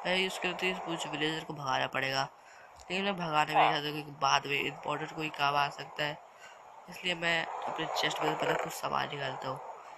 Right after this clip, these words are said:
हाँ, यहाँ पर भी डट पड़ी है, डट लेते हैं पहले। सबसे पास वाले आइलैंड पे चलते हैं, मतलब लेदर पोर्टल वाले हैं, लेकिन इस पर कोई खास नहीं है। और सबसे पास में तो ये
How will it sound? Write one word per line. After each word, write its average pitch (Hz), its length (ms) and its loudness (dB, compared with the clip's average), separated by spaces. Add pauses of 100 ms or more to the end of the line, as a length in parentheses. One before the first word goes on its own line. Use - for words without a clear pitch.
(360)
हाँ, 160 260 2
यहाँ 156 200 2
पर 156 100 -2
भी 151 80 -2
डट 147 320 0
पड़ी 151 160 0
है, 147 100 0
डट 151 380 0
लेते 165 200 2
हैं - 100 0
पहले। 156 180 0 (600)
सबसे - 240 6
पास 151 480 8
वाले 151 240 4 (300)
आइलैंड 143 300 2
पे 143 80 -6
चलते 143 260 -8
हैं, 139 60 -6
मतलब 151 280 -4
लेदर 139 280 0
पोर्टल 135 380 4
वाले 139 200 4
हैं, 135 140 2
लेकिन - 680 -10
इस 175 80 -4
पर 180 100 -6
कोई 185 140 0
खास 156 400 4
नहीं 147 200 0
है। 151 100 0
और - 160 -4
सबसे - 340 -10
पास 139 260 4
में 131 100 -10
तो 131 140 -10
ये 135 240 -2